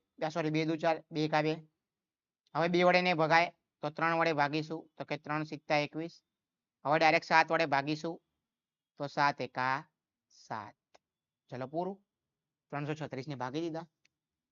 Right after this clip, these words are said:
ચોપન ની વાત કરીએ, બે વડે ભાગીશું તો સત્યાવીસ દુ ચોપન. હવે બે વડે નહીં ભગાય, ત્રણ વડે ભાગીશું તો ત્રણ નવા સત્યાવીસ. ચલો,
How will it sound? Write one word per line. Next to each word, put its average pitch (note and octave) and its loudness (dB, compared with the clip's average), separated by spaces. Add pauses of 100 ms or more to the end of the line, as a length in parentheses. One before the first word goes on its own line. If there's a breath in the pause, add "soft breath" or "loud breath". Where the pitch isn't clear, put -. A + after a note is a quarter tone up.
(240)
ચોપન F#3+ 4
ની G3+ 2
વાત F#3 6
કરીએ, F3+ 0 (440)
બે E3 0
વડે F3 4
ભાગીશું D#3+ 2
તો E3+ 2 (1040)
સત્યાવીસ E3 0
દુ E3+ 0
ચોપન. E3 -2 (320)
હવે C#3+ -2
બે E3 0
વડે E3 2
નહીં D#3+ -2
ભગાય, D#3+ 0 (680)
ત્રણ F3 0
વડે E3+ 2
ભાગીશું D#3 0
તો E3+ 2 (600)
ત્રણ E3 0
નવા E3 4 (760)
સત્યાવીસ. E3 -2 (1900)
ચલો, C#3 -2